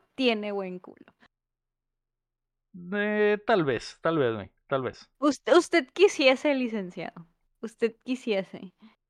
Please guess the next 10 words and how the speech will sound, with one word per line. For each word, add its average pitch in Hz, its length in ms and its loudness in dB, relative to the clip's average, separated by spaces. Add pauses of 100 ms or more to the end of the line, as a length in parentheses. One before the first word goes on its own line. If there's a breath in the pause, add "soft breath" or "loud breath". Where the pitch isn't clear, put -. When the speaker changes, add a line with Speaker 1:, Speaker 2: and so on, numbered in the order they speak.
(760)
Speaker 2:
Proba-, 165 320 6
eh, 175 160 0
eh, 185 140 0
estamos 226 380 2
similares 170 580 2
probablemente, 117 1080 -2
Zelda 113 380 -6 (100)
y 110 140 -10
yo, 110 160 -10
güey, - 160 -16